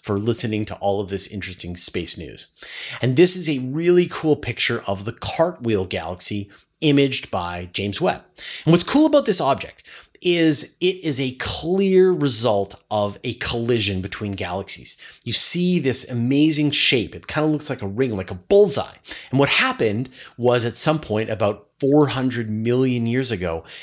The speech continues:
a smaller galaxy punched right through the middle of this larger galaxy and caused all kinds of damage to the galaxy's inner regions. And so when you look at this galaxy in other wavelengths,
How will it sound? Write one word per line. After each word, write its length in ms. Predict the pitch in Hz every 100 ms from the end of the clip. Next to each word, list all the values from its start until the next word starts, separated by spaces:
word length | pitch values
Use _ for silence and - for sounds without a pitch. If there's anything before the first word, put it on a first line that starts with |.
| -
a 80 | 123
smaller 520 | - 143 143 156 156
galaxy 560 | 127 113 135 - 92 - _ -
punched 520 | - 170 117 - - -
right 460 | 113 120 196 220
through 300 | - - 175
the 100 | 156
middle 560 | 139 147 180 123 92 92 - _
of 220 | 131 123 113
this 260 | 123 -
larger 480 | 107 110 110 101 101
galaxy 560 | 98 151 147 - 104 - - - -
and 320 | 107 98 92 _ 104 95 _ _ _ -
caused 460 | - 120 110 - -
all 260 | - 170 170
kinds 360 | - 143 113
of 180 | 107 101
damage 640 | 120 120 107 90 - - -
to 160 | 117
the 100 | 107
galaxy's 720 | 104 107 107 107 107 92 - -
inner 260 | 120 110
regions. 640 | 98 143 220 92 - - - - - - -
And 100 | 139
so 80 | 160
when 140 | 175
you 120 | 165
look 220 | 156 247
at 80 | 254
this 140 | 220 -
galaxy 440 | 151 139 - 135
in 220 | - 120
other 260 | 113 101 98
wavelengths, 560 | 135 220 107 98 -